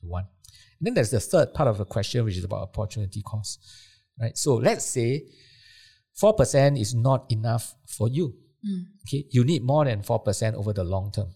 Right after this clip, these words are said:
Speaker 1: to
Speaker 2: Mm.
Speaker 1: at least beat inflation. Then you definitely need to invest in the equities market, because I've said previously that it has been shown that equities is a suitable instrument to beat inflation in the long run.
Speaker 2: Yeah.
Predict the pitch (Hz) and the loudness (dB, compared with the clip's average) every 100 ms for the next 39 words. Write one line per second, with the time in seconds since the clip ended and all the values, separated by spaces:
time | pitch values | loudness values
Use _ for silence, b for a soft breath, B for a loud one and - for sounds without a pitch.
0 | _ - 190 110 107 120 110 110 104 90 | _ -10 -2 0 0 0 -2 -6 -6 -8
1 | - 95 - 87 _ _ _ _ _ _ | -8 -8 -8 -10 _ _ _ _ _ _
2 | _ _ _ _ _ - 123 139 107 104 | _ _ _ _ _ -2 2 2 2 2
3 | 127 - 135 127 123 - 110 104 98 101 | 0 0 0 2 0 -4 -6 -4 -2 0
4 | 107 - 104 98 101 - 98 - 98 - | 0 0 -4 -4 -4 -4 -6 -4 -6 -4
5 | 104 107 117 - b b b b 104 101 | -6 0 0 -2 b b b b -2 -2
6 | - - 131 - _ _ _ _ _ - | -4 -2 -2 -4 _ _ _ _ _ -4
7 | 107 101 - 113 110 104 107 104 90 92 | 0 0 0 -2 0 0 0 -2 0 -4
8 | - 127 120 98 - 107 110 107 - b | 0 0 0 -2 -2 0 0 -2 -8 b
9 | b b 113 107 - 117 131 113 107 - | b b -6 -4 -2 0 0 0 -2 -2
10 | 101 110 107 98 113 120 104 95 101 92 | -2 -2 -2 -2 -2 -2 -4 -4 -4 -4
11 | 120 101 92 131 147 143 101 - _ - | -4 -2 -2 -2 -2 -2 -4 -8 _ 4
12 | 208 | 4